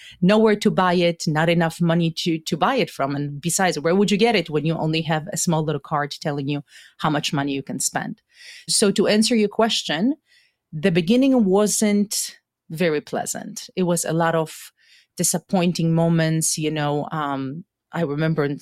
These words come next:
in, in, you know, same thing in school. I was sharing a pair of sneakers with my friend because she didn't have it. And in the gym, we had to obviously run. So I would run first and then come back, take my shoes off, give it to her. She would use them, you know, she would run, and that was normal.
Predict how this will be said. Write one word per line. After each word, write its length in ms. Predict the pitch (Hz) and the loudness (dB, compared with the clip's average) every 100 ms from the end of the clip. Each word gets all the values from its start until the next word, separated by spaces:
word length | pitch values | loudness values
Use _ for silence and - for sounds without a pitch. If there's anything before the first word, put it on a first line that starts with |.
| - | -8
in, 200 | 143 127 | -6 -6
in, 260 | - 143 123 | -6 -6 -4
you 120 | 170 | -2
know, 100 | 147 | -2
same 300 | 143 170 151 | -2 -4 -2
thing 160 | 156 147 | -4 -4
in 80 | 151 | -4
school. 320 | - 156 151 | -4 -2 -2
I 80 | 139 | -2
was 160 | 135 | -2
sharing 420 | - - 151 147 | -2 0 -2 -2
a 40 | 143 | -6
pair 260 | - 147 | -4 -4
of 120 | 131 - | -4 -2
sneakers 520 | 190 240 220 143 - | 0 0 0 -2 -4
with 100 | 139 | -2
my 160 | 135 | -4
friend 340 | 123 175 180 165 | -2 -2 -2 -4
because 280 | 151 - 139 | -8 -6 -6
she 180 | - 160 | -4 -2
didn't 260 | 175 170 | 0 0
have 240 | 165 185 208 | 2 2 2
it. 180 | 147 151 | -2 -2
And 100 | 147 | 0
in 100 | 147 | 0
the 80 | |
gym, 300 | 147 156 160 | 0 0 2
we 120 | 151 151 | 2 0
had 180 | 151 143 | -2 -4
to 180 | - 147 | -4 -4
obviously 420 | 143 151 - 151 | -2 -4 -4 -2
run. 340 | 143 143 156 - - - - | 0 -2 -4 -8 -20 -20 -6
So 420 | - 160 160 160 - _ - | 0 4 4 2 -4 _ -2
I 120 | - | 2
would 240 | 175 175 | 4 2
run 300 | 156 170 185 | 2 4 4
first 480 | 165 180 196 220 - | 2 2 2 2 -2
and 180 | 151 147 | -2 0
then 220 | 151 151 | 0 -2
come 180 | - 151 | -2 0
back, 380 | 151 170 220 - | 2 2 0 -4
take 180 | 147 160 | -6 -4
my 100 | 151 | -4
shoes 320 | - 175 180 | -2 -2 0
off, 160 | 196 | -2
give 160 | 165 156 | -2 -6
it 100 | 151 | -4
to 100 | 156 | -4
her. 200 | 175 185 | -2 -2
She 200 | - 156 | -2 -2
would 180 | 151 151 | -2 -2
use 300 | 143 175 185 | 0 0 2
them, 400 | 190 190 202 180 | 2 2 0 -2
you 100 | 165 | -4
know, 100 | 151 | -4
she 160 | 147 - | -2 0
would 240 | 170 160 | 0 0
run, 240 | 156 165 190 | 0 2 2
and 200 | 147 139 _ _ _ | 0 -6 _ _ _
that 240 | 160 185 185 | 0 0 2
was 180 | 180 | 2
normal. 640 | 165 156 143 131 - - | 2 2 2 0 -4 -6